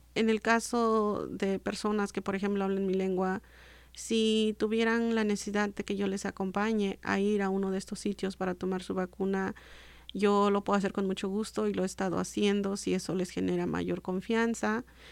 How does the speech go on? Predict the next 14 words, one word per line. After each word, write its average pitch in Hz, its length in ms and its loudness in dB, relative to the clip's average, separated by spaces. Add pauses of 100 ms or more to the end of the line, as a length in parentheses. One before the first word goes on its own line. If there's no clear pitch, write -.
(280)
También, 214 760 4
¿cómo 233 240 0
pudiéramos 220 560 2
hacerle 202 460 -2
que - 100 -4
los 196 180 -2
acompañe 190 500 0
un 190 60 -2
familiar, 208 800 2
que 196 100 -4
los 185 140 -4
acompañe 185 440 -2
un 180 100 0
amigo? 208 720 0